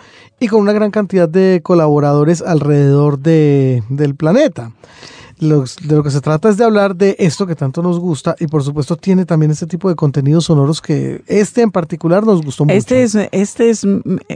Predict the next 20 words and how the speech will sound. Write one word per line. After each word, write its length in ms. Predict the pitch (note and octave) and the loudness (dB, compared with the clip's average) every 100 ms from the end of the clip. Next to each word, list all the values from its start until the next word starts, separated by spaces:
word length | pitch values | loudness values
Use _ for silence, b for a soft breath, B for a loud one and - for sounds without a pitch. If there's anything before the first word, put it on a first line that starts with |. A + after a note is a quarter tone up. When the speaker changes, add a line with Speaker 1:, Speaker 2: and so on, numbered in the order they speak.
| - | -4
Speaker 2:
me, 220 | E3+ F3 - | 0 0 0
a 140 | E3 | 2
mí 120 | F3+ | 4
me 80 | A#3+ | 4
pareció 300 | B3 F#3 E3 | 0 -4 -4
perfecto 460 | F#3 F#3 F3+ D#3 D#3 | -6 -4 -6 -6 -8
y 20 | |
fíjese 380 | - F3+ F#3+ G3 | -4 -4 -2 0
que 140 | D#3 | 2
Speaker 1:
Ujú. 80 | D#3 | 2
Speaker 2:
con 180 | E3 D#3 | 2 0
todas 280 | E3 E3+ F#3+ | 2 2 2
las 160 | F#3+ | 0
noticias 400 | E3+ - D#3+ F3 | -2 -2 -2 -2
que 100 | - | -4
salieron 400 | F3+ E3 D#3+ D#3+ | -4 -2 0 2
haciendo 400 | F#3 - D#3 D#3+ | 0 0 0 0
énfasis 560 | F3 E3+ F3+ - F#3 - | 0 -2 -4 -4 -6 -2
en 180 | E3+ D#3+ | 0 2
el, 360 | D3+ D3 C#3+ | 0 -2 -6